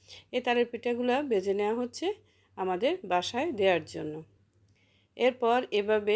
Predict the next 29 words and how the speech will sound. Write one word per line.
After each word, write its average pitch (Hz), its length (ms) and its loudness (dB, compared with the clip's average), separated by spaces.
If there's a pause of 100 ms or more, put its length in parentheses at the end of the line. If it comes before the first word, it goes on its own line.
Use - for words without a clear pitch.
সবগুলো 202 520 0
তালের 202 320 0
পিঠাই 202 360 -4
কিন্তু 208 320 -6 (280)
বেজে 180 300 0
নেওয়া 202 240 4 (520)
হয়েছে। 180 400 2 (160)
এরপর 240 360 -2
দেখতে 226 340 -2
পাচ্ছেন 233 380 -4 (160)
আম্মা 202 260 -2
কিন্তু 196 320 -4 (160)
আরেকটাও 196 500 -2 (520)
ব্যাচ 208 300 2 (120)
এখানে 214 360 -2 (220)
বেজে 196 300 2
নিচ্ছেন। 190 440 0 (920)
সবগুলো 233 480 0
তালের 240 280 2
পিঠা 208 320 -2 (420)
যখন 196 400 0 (300)
ভাজা 185 280 0
হয়ে 214 240 2
গিয়েছে, 233 420 -2 (580)
বাচ্চারা 185 440 -2
আমরা 190 200 0
সবাই 185 300 0
মিলে 208 240 0
কিন্তু 220 300 -4